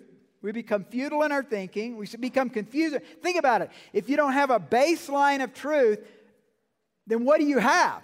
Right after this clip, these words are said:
Well, you have your own druthers. You have your own thoughts, and that becomes confusing because guess what? Without truth, it's really hard to make decisions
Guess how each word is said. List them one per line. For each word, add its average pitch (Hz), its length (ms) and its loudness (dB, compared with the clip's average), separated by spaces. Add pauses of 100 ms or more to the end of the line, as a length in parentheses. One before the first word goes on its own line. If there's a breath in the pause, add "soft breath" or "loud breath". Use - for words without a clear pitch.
Well, 226 160 0
you 240 140 2
have 247 140 2
your 226 140 -6
own 247 220 0
druthers. 214 460 0
You 220 100 2
have 226 120 2
your 214 160 -8
own 269 260 0
thoughts, 214 440 0 (260 loud breath)
and 208 200 -2
that 262 180 2
becomes 247 380 -4
confusing 226 680 -6
because 214 520 0 (240 loud breath)
guess 233 300 0
what? 226 440 2 (340 soft breath)
Without 202 440 2
truth, 247 420 -2
it's 185 140 -10
really 226 520 2
hard 220 260 0
to 208 80 -6
make 196 180 -2
decisions 151 580 -12